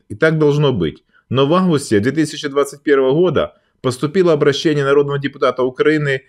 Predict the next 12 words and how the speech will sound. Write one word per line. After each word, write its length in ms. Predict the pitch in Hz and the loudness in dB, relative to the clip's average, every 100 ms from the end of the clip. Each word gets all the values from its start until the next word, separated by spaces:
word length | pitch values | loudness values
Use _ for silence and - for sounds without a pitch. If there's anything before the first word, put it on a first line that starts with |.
| _ _ | _ _
ко 140 | 143 | 0
мне 260 | 151 147 113 | 2 2 0
как 200 | 113 107 | -2 -2
председателю 640 | 127 123 131 123 113 113 | -2 -2 2 2 2 -2
суда 560 | 107 135 165 190 196 _ | -2 -2 0 0 -4 _
с 120 | - - | -20 -2
предложением 1040 | 143 135 147 131 165 175 143 104 101 _ - | 0 2 2 2 2 2 2 0 -4 _ -4
об 200 | 117 110 | -4 -4
избрании 640 | - 135 135 160 156 143 127 | -4 -2 0 2 2 0 0
конкретной 640 | 143 139 170 160 151 135 | 0 0 2 0 0 -2
меры 260 | 143 139 127 | 2 2 2
пресечения 1000 | 120 110 127 - 165 170 151 92 92 | -2 -4 -6 -4 -2 0 0 -2 -4